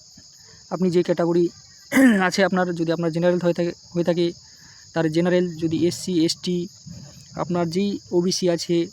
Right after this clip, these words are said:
যেটা ক্যাটাগরিতে আছে সেই ক্যাটাগরি সিলেক্ট করবেন। তারপরে আপনার জেন্ডার, ছেলে হলে ছেলে, মেয়ে হলে মেয়ে,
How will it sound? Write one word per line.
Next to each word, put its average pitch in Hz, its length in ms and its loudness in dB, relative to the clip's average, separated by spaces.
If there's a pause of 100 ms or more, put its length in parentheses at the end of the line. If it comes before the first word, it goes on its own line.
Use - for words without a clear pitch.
(420)
যেটা 170 240 -2
ক্যাটাগরিতে 175 500 -2
আছে 175 160 -4
সেই 180 140 -6
ক্যাটাগরি 165 300 -2 (160)
সিলেক্ট 165 260 -8
করবেন। 175 360 -4 (880)
তারপরে 165 340 -2
আপনার 165 240 -4
জেন্ডার, 170 380 0 (500)
ছেলে 180 240 -2
হলে 175 160 -2
ছেলে, 180 360 0
মেয়ে 170 240 -2
হলে 170 180 -2
মেয়ে, 170 260 -4